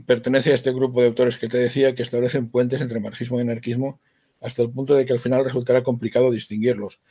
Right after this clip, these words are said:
Teóricamente está chupado distinguirlos, Javier. Marx, al final del camino, es un anarquista,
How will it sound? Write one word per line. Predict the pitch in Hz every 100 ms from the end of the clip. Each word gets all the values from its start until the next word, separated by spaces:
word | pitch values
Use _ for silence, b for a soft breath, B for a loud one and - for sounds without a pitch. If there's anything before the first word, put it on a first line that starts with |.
| _ -
Teóricamente | 147 160 160 170 170
está | 165 135
chupado | 131 123 127
distinguirlos, | 117 - 120 131 107 -
Javier. | 104 123 - _ _ _ _ -
Marx, | 139 165 123
al | -
final | 135 139
del | 139
camino, | 131 139 151 143
es | 120
un | 127
anarquista, | 123 117 120 139 - -